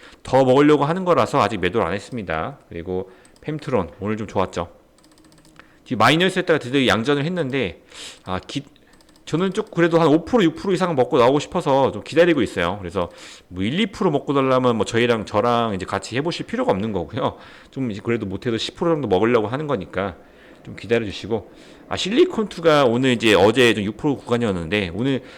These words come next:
장 막판에 좀 빠졌어요. 그러다 보니까 좀 이제 한 마이너스 구간 돌아왔는데, 음, 뭐 상대적으로 육 프로 먹고 나왔으면 되지 않았냐 할 수 있는데, 사실은 저는 이제 좀 수익을, 제 모토가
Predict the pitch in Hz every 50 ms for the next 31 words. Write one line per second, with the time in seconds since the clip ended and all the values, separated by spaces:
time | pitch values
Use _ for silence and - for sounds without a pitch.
0 | - - - - - 131 110 107 - - 175 165 143 143 120 - 170 202 226 220
1 | - - 95 101 107 90 - - - - 98 98 107 101 95 101 95 92 - -
2 | 98 95 92 90 - - 90 87 87 80 87 90 87 92 101 92 80 82 90 98
3 | 107 104 - - 101 101 92 90 - - 107 117 117 104 87 85 80 80 104 98
4 | 87 - - - - - - - - - - - - - 90 87 85 85 82 82
5 | 82 85 82 - - - - - - - - - - - - - - - - -
6 | - - - - - 104 104 - - 220 226 277 262 269 233 226 160 131 139 143
7 | - - 214 180 147 143 143 147 123 107 107 131 143 - - 170 170 160 139 117
8 | 113 - 131 110 104 101 101 113 127 127 117 165 170 - 160 117 98 92 87 87
9 | 104 107 95 - 127 123 - 143 123 131 127 123 120 - - - - - - _
10 | - - 123 127 135 139 135 127 113 107 113 110 104 92 80 - - - - -
11 | _ _ _ _ - 117 - - - 220 220 180 131 98 - - - - - -
12 | - - - - 135 127 110 143 - - 170 156 139 107 107 131 151